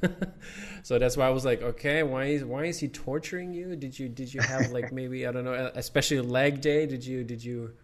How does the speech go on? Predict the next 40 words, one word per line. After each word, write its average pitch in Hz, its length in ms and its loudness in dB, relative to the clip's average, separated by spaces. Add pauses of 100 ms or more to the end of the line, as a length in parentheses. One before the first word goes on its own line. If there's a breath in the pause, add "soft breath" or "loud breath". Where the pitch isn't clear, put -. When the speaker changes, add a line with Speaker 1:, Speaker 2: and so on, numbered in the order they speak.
Speaker 1:
hurt 135 240 2
your 139 100 4
knee, 139 320 2
A 139 120 2
C 139 200 2
L 135 260 4
tear 151 480 6
or 135 80 -2
whatever?" 139 460 -4 (760 loud breath)
Speaker 2:
No, 87 160 0
none 90 160 6
of 90 100 6
that, 87 360 4
thankfully. - 480 -4 (180)
Speaker 1:
That's 110 240 -6
good, 98 320 -6
that's 98 160 -8
good. - 300 -8 (420 loud breath)
Um, 131 580 2 (140)
yeah, 180 220 8
so 156 600 8
<laughs> - 40 -6
you 135 380 6
released 151 520 2
a 110 40 -2
very, 117 640 0
very 117 320 -2
great 113 280 -2
poster, 120 420 -4
and, 101 280 -8
uh, 107 340 -4
I'm 110 120 -8
happy 127 400 -4
that 113 180 -2
we 110 140 -6
can - 220 -14
talk 131 260 -8
about 95 300 -8
this - 200 -12
one. 147 160 -6